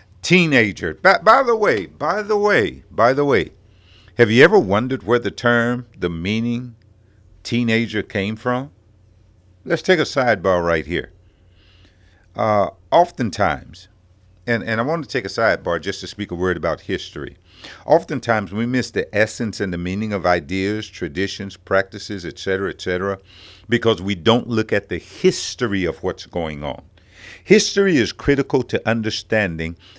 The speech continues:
how you get to where you are, and history is critical in further determining what to do about your future. What are you gonna do with your future? And, and I'm looking at our nation. I'm looking at political chaos. I'm looking at racial divide. I'm looking at,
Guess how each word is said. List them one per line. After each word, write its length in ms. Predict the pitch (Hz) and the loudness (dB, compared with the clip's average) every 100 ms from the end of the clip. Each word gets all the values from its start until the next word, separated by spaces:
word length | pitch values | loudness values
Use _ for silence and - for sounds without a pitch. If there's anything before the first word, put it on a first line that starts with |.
| - | 0
how 120 | 123 | 2
you 260 | 107 113 | 2 -2
get 400 | 87 71 131 - - | -4 0 0 0 -2
to 100 | 107 | -2
where 240 | 113 110 | 2 2
you 340 | 98 95 87 | 2 -2 2
are, 320 | 101 98 76 82 _ - - - - | 4 4 2 -4 _ -20 -20 -8 -2
and 140 | 107 | 2
history 420 | 95 175 - 147 | 4 2 2 0
is 120 | 107 | 0
critical 560 | - - 143 117 113 98 | -2 -2 0 0 0 0
in 100 | 90 | 0
further 400 | - 135 139 131 | -4 0 2 0
determining 720 | 98 95 - 135 113 95 92 - - - | -2 -6 0 0 2 -2 -4 -8 -18 -2
what 260 | 139 165 - | 2 2 0
to 100 | 120 | -4
do 320 | 90 151 160 | 0 2 2
about 380 | 98 107 113 120 | 4 4 2 -2
your 100 | 123 | -4
future. 420 | - 143 135 95 | -2 -4 -4 -2
What 200 | 90 151 | 0 0
are 40 | |
you 80 | 143 | 0
gonna 240 | 131 104 | -2 -2
do 280 | 92 80 147 | -4 -2 -2
with 340 | 123 104 110 - | 0 -2 -2 -4
your 180 | 107 | -4
future? 720 | 107 - - 131 127 - 98 - - - - | -6 -8 -6 -4 -4 -4 -6 -6 -16 -20 -2
And, 160 | 143 139 | 0 2
and 160 | 135 | 2
I'm 160 | 117 117 | 2 4
looking 420 | 131 180 180 151 | 4 4 2 4
at 100 | 131 | 4
our 200 | 110 104 | 6 4
nation. 500 | 92 104 123 - 123 | 2 2 0 -2 -2
I'm 140 | 107 101 | 0 2
looking 240 | 120 117 | 2 2
at 160 | 107 - | 0 -2
political 440 | 95 107 110 - | -2 0 -2 -4
chaos. 560 | - 110 104 101 98 - | -2 2 4 4 4 -2
I'm 140 | 90 | -2
looking 260 | 104 101 98 | 0 0 0
at 140 | 90 | -2
racial 400 | 85 104 104 107 | 0 0 0 -6
divide. 580 | 87 90 87 98 101 95 | -6 -4 2 4 4 2
I'm 160 | 87 | -2
looking 320 | 90 107 110 95 | -2 -2 -2 -2
at, 180 | 82 | -2